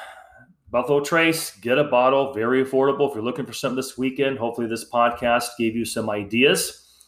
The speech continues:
on some things to maybe get. And, uh, hopefully that will give you, um, some good, um, direction on maybe what to get for this weekend and for those already in the weekend, wherever you are.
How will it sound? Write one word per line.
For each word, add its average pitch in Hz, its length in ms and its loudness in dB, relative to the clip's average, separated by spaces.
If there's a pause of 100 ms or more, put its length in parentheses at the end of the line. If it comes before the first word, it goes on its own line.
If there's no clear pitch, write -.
on 110 140 -2
some 107 180 -4
things 120 400 -2
to 113 640 2
maybe 117 300 0
get. 120 320 2 (520)
And, 101 300 -6
uh, 95 140 -2
hopefully 113 340 2
that 107 140 2
will 104 200 0
give 104 240 -2
you, 107 320 2
um, 101 220 -2
some 101 200 -10
good, 117 280 0 (520)
um, 104 460 -6 (160)
direction 127 720 4
on 113 140 4
maybe 117 240 4
what 113 180 2
to 113 80 -4
get 117 240 -2
for 120 100 -4
this 110 280 -4
weekend 156 560 0 (360)
and 110 140 -4
for 110 100 -6
those 110 240 4
already 110 400 4
in 131 200 4
the 117 100 4
weekend, 104 420 2
wherever 101 280 0
you 101 220 -2
are. 98 440 -2